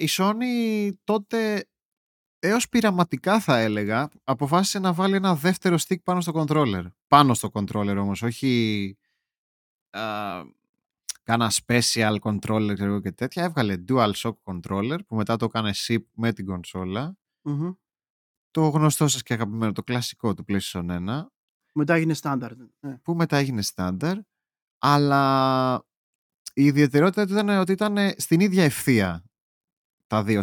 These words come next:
Speaker 1: sticks. Ήτανε στο κάτω μέρος του controller, στην ίδια ευθεία. Και, ε, ναι μεν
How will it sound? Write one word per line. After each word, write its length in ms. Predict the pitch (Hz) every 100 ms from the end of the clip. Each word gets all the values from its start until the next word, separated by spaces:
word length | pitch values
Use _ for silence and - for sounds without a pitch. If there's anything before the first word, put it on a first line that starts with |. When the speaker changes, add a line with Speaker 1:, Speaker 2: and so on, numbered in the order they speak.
| -
Speaker 1:
sticks. 440 | 104 90 - - - _ _ _ _ _
Ήτανε 260 | 127 156
στο 160 | 151 139
κάτω 300 | - 165 147
μέρος 240 | 135 131
του 80 | -
controller, 420 | - 101 - 107 131
στην 180 | 151 156
ίδια 240 | 160 127
ευθεία. 480 | 104 - 101 87 78 - _ _ _
Και, 380 | _ 165 175 - _ _ _ _ _ _ _ _ _ _ _ _ -
ε, 100 | 156
ναι 220 | 175 214
μεν 420 | 214 220 214 185